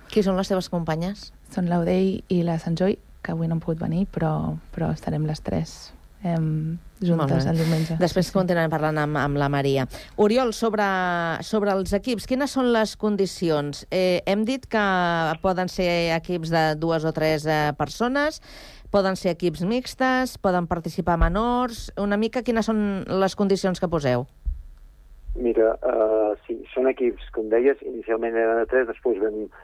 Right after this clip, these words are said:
Speaker 3: també permetre equips de dos, però bàsicament tots són de tres. Eh, és obligatori d'anar els tres junts a l'arribar, doncs, a la sortida i a l'arribada a meta, evidentment,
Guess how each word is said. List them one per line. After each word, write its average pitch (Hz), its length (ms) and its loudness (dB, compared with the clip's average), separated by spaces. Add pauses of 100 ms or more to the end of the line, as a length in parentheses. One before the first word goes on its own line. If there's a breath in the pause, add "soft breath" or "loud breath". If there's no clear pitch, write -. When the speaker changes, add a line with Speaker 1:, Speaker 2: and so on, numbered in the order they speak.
(220 loud breath)
Speaker 3:
també 110 180 2
permetre 104 600 0
equips 98 240 -10
de 101 100 0
dos, 127 240 2 (100)
però 104 220 -2
bàsicament 101 400 -2
tots - 180 -8
són 98 120 -12
de 92 100 -4
tres. 117 320 0 (720 loud breath)
Eh, 107 880 2 (220)
és 104 240 -8
obligatori 117 640 0 (320)
d'anar 107 540 2
els - 60 -16 (120)
tres 107 240 -4 (160)
junts 113 320 -2
a 107 80 6
l'arribar, 101 720 2
doncs, 90 320 -10
a - 560 -6
la 107 240 4
sortida 120 480 2
i 117 100 0
a 110 60 6
l'arribada 98 540 2
a - 20 -8
meta, 104 240 -4
evidentment, 107 540 0